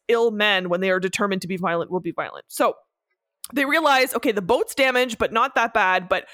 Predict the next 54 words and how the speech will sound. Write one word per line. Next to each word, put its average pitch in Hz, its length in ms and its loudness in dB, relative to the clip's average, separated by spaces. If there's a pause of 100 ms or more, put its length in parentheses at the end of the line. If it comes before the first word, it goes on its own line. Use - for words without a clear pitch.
(180)
our 196 100 0
captain 240 460 0
is, 196 140 -2
like, 180 260 0
real 196 320 -2
bad. 156 320 -4
So 208 120 -2
we 208 120 -4
need 226 140 -2
to 208 80 -4
go 208 120 0
to 214 80 -2
shore 185 460 2
and 190 140 -2
let 170 140 0
him 175 160 -6
heal 165 300 -6
up. - 240 -6 (1120)
Courtney's 453 380 2
basically 370 480 0
only 311 320 0
ever 277 220 2
known 240 380 2
living 220 260 0
on 220 100 0
this 214 160 0
boat. 208 260 0
She's 240 160 -2
gone 403 200 2
to 302 60 -4
shore. 233 720 4
She's, 240 260 -6
like, 220 180 0 (160)
you 220 140 -4
know, 240 120 2
gone 240 180 2
to 269 60 -4
some 262 200 -6
versions 226 320 -2
of 208 120 -4
school 214 360 0
and 208 140 -2
stuff. 208 320 2
And 220 100 -2
she 339 120 -2
could 240 300 -2
pass 285 420 2
if 220 80 -2
she 214 180 -4
needs 214 240 -2
to, 185 160 -4
but 175 160 -4
she's 208 160 -4
like, 208 160 0